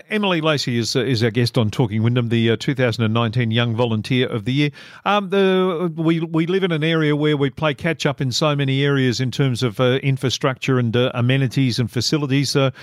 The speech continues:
you mentioned the rooms are being done up at the moment. Obviously, that's a part of a, an ongoing process of just keeping the, uh, keeping the facilities up to date.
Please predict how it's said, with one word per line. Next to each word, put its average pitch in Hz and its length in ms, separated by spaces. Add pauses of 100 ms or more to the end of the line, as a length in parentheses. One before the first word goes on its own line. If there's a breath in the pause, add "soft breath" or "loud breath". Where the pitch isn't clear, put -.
(200 loud breath)
you 131 100
mentioned 147 320
the 127 60
rooms 135 280
are 139 60
being 123 240
done 135 160
up 120 100
at 120 120
the 123 60
moment. 139 360
Obviously, 131 380
that's 123 240
a 127 80
part 131 260
of 113 100
a, 120 140 (320 loud breath)
an 135 120
ongoing 147 680
process 147 540
of 127 80
just 127 240
keeping 135 300
the, 135 200
uh, 135 120
keeping 135 280
the 123 140
facilities 135 720
up 143 140
to 131 80
date. 135 280